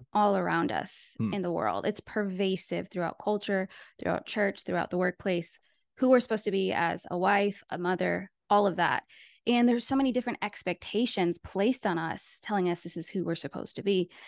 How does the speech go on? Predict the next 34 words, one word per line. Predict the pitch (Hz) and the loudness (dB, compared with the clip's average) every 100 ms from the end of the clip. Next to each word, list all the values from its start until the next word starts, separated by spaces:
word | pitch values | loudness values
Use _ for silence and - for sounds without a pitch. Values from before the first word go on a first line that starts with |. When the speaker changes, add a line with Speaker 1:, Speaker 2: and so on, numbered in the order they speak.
| - - - | -20 -10 0
Speaker 1:
And | 220 | 2
so | 220 226 208 208 - - | 4 6 6 6 2 -2
I | 208 220 247 | 2 4 4
believe | 240 226 214 208 190 | 2 2 0 -2 -2
what's | 202 190 - | -2 -2 -6
anchoring | - 220 262 262 170 160 170 214 | -4 2 2 2 -4 -2 -2 -2
is | 208 190 | -2 -2
knowing | 202 196 190 185 185 | 0 2 2 2 2
that | 175 - | 0 0
we | 190 | -2
belong | 170 175 165 160 180 196 | 0 -2 -2 -4 -8 -12
to | - | -8
God. | 170 262 - - - _ - - - | -2 -2 -2 -8 -16 _ -20 -20 -10
Speaker 2:
Hmm. | 113 | 0
Speaker 1:
Um, | 214 208 202 202 - | 4 6 4 2 -2
and | 214 208 | -2 0
so | - - 214 202 202 - - _ _ _ | 0 4 6 6 4 0 -6 _ _ _
it's, | - - - - _ - | -4 -4 -4 -10 _ -2
it's | 214 - | -2 4
needed | 247 269 254 208 | 6 8 6 4
for | 233 | 2
men | 214 202 | 4 2
and | - 214 214 196 | 0 0 0 0
women. | 185 175 185 220 - | 0 -2 -6 -8 -6
Um, | 202 180 165 202 - | -2 -2 -4 -6 -2
but | 202 202 | 4 6
I | 208 | 4
just | 202 - | 0 -4
think | 208 - | -4 -4
for | - 180 | -4 -2
women, | 180 196 202 175 | 0 0 0 0
our | - 185 | -2 -4
identity, | 165 165 170 185 180 165 - - _ - - _ - | -4 -4 -2 0 0 0 -2 -8 _ -20 -20 _ -2
um, | 180 175 - | -2 -2 -4